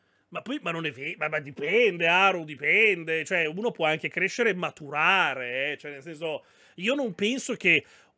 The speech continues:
la concezione che abbia un quindicenne di una relazione rimanga uguale. Cioè, dai, voglio dire, uno matura, i-, capisce, nel senso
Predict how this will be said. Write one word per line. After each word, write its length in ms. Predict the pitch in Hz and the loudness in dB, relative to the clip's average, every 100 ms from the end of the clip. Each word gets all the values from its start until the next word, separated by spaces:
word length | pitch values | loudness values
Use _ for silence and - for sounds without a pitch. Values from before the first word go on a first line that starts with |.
| - | 0
la 320 | 196 185 190 - | 4 6 6 4
concezione 920 | 214 202 - 214 - 202 196 208 180 | -6 -4 -6 -10 -10 2 2 4 0
che 120 | 180 | -2
abbia 240 | 175 175 | -2 0
un 100 | 175 | -2
quindicenne 800 | 156 196 170 165 - 180 196 190 | -2 -6 -6 -10 0 0 2 -2
di 100 | 156 | -4
una 240 | 180 175 160 | -6 -2 -2
relazione 1000 | 156 151 143 - 170 165 180 175 170 165 - - | 0 -2 -6 -10 -4 0 0 2 0 0 -12 -4
rimanga 680 | 180 190 175 180 202 185 170 | -2 0 0 0 0 -2 -2
uguale. 1080 | 165 160 151 156 156 156 147 143 143 143 135 _ _ _ _ _ | -2 -4 -6 0 4 6 4 2 2 0 -2 _ _ _ _ _
Cioè, 200 | 180 170 | -8 -6
dai, 440 | 143 160 202 170 | -2 0 2 2
voglio 300 | 165 165 175 | 0 -2 -2
dire, 280 | 170 190 170 | -4 -2 0
uno 260 | 170 220 247 | 0 -2 -2
matura, 840 | 180 - 170 214 240 175 165 165 | -4 -6 -8 -4 -2 2 2 2
i-, 240 | 165 156 | -2 -6
capisce, 880 | - 175 - 160 185 226 - 196 175 | -6 -6 -6 -8 -4 -2 -2 0 0
nel 140 | 165 160 | -2 -4
senso 720 | 190 185 160 175 170 147 | -4 -4 -2 0 2 2